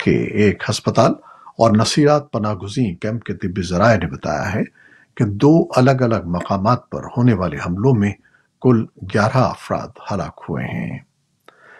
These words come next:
اسرائیلی فوج نے کہا کہ اس کے فوجیوں نے رفح کے ایک علاقے میں آپریشن سرگرمیاں جاری رکھیں اور ایک فضائی حملے نے اس علاقے میں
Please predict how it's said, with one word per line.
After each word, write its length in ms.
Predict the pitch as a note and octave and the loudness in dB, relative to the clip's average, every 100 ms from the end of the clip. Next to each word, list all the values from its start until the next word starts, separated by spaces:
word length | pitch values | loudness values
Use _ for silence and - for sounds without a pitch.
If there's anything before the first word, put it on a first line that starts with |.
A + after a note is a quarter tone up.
| _ | _
اسرائیلی 380 | C#3 - A2+ G#2 | -6 0 2 2
فوج 280 | - A2 G#2+ | 2 0 0
نے 60 | G#2+ | 0
کہا 240 | A#2 E3 | 0 0
کہ 140 | - G#2+ | 0 -4
اس 140 | - | -4
کے 100 | F#2+ | -8
فوجیوں 440 | - F#2 G#2 A#2+ | -4 -2 2 4
نے 140 | A#2 A#2 - - - - | 4 2 -4 -20 -20 -4
رفح 240 | G#2+ - D3+ C#3 | 0 2 2 2
کے 60 | |
ایک 260 | F#2+ D#2 - | -4 -4 -10
علاقے 500 | F2+ F#2+ F#2 - A#2 | -8 -6 -6 -4 -2
میں 200 | G#2+ A#2 - _ _ - | -2 -4 -6 _ _ -4
آپریشن 560 | A2 - C3 C3 E3 D3 | 0 4 2 2 0 -2
سرگرمیاں 600 | - F#2+ G#2+ G2 G#2+ F2 | -4 -4 -6 -4 -4 -4
جاری 260 | E2+ D#2 D2+ | -4 -4 -6
رکھیں 320 | F2 - B2 C3+ _ _ _ | -8 -4 -2 -2 _ _ _
اور 200 | - A2 | 0 0
ایک 320 | A#2 B2 B2 - | 2 0 -2 -4
فضائی 400 | - G#2+ C3+ C#3+ | -6 0 0 0
حملے 380 | - A2+ C3+ A#2 | 0 2 4 2
نے 320 | E2 C2 - | 0 -4 -6
اس 180 | - A2 | -4 0
علاقے 380 | G2 G#2 B2+ | 0 0 0
میں 220 | G2 D2+ | 0 -2